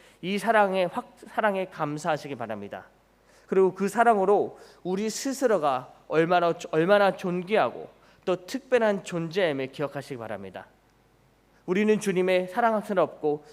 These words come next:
흠이 없는 신부입니다. 그리고 주님께서 우리의 신랑이시기 때문에 우리는 다시 오실 때를, 다시 오실 때를 기억하고 또 기다리며 그날을 겨-,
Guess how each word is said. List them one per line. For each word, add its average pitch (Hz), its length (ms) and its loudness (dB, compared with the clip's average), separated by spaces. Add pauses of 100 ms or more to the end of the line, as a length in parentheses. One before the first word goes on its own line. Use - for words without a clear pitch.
(160)
흠이 247 280 0
없는 156 260 0
신부입니다. 139 720 -6 (840)
그리고 196 160 2
주님께서 208 440 2
우리의 165 200 0
신랑이시기 214 540 0
때문에 147 560 -4 (300)
우리는 185 420 -2
다시 175 400 -4
오실 190 380 0
때를, 160 420 -2 (480)
다시 147 240 -4
오실 160 320 -4
때를 143 360 -2 (440)
기억하고 147 600 0 (220)
또 175 160 0
기다리며 160 640 2 (540)
그날을 190 340 2
겨-, 185 200 0